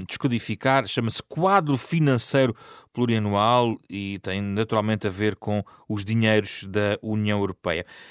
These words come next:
O que é que falamos quando falamos em Quadro Financeiro Plurianual? É o que nos explica a partir de Bruxelas o correspondente comunitário da Renascença, Vasco Gandra.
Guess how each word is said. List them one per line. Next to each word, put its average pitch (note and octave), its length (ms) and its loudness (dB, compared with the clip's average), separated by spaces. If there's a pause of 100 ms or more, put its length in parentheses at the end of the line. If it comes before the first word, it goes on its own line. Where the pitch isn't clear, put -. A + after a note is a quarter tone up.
(100)
O D3 80 -8
que - 80 -2
é G#3+ 40 4
que - 80 -12
falamos D#3+ 400 2
quando D#3 240 2
falamos D3 380 0
em C3+ 140 0
Quadro C#3+ 480 2
Financeiro C3 640 0
Plurianual? A2 560 2
É A#2 40 4
o A2 60 2
que - 80 -10
nos G#2+ 120 -4
explica A2+ 420 -4 (340)
a G2+ 80 -4
partir G#2+ 400 -2
de G2 80 -6
Bruxelas G#2+ 480 -2
o G#2 60 -4
correspondente G#2+ 420 -8
comunitário G2+ 460 -2
da G2 80 -2
Renascença, A#2 500 -2
Vasco A2+ 380 0
Gandra. D#2+ 360 -8